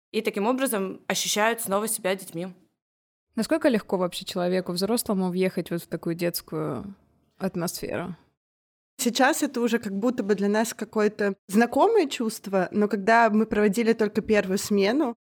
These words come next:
Speaker 3: я помню это свое ощущение, когда я видела, как эти вот взрослые люди, они начинают бегать просто с какими-то швабрами, стульями по всей площадке. И вот они реально очень-очень в это во все погружены.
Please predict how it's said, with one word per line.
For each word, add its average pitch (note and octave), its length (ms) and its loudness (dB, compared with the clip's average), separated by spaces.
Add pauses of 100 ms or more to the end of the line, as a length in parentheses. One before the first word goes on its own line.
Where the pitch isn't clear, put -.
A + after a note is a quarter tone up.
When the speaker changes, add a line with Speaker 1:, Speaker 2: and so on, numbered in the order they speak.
(140)
Speaker 3:
я G#3 160 4
помню G#3 360 6
это F3+ 120 0
свое F3+ 260 2
ощущение, G3+ 680 0
когда F#3 500 2
я F#3+ 220 2
видела, F3+ 400 0
как F3 280 -4
эти - 280 -6
вот E3 180 -4
взрослые F#3+ 480 2
люди, G3+ 400 0 (180)
они G3+ 200 4
начинают G3 540 4
бегать F#3 580 2
просто F#3+ 340 -2
с - 80 -10
какими-то G3+ 360 0
швабрами, G3 880 4
стульями G3+ 760 0
по F#3 160 -4
всей F#3+ 300 2
площадке. F#3+ 840 2 (360)
И G3 100 4
вот G3 200 4
они G#3 220 8
реально G#3 420 6
очень-очень G3 800 4
в F#3+ 80 0
это F#3 160 0
во F3+ 100 4
все F#3 200 -2
погружены. F#3 640 2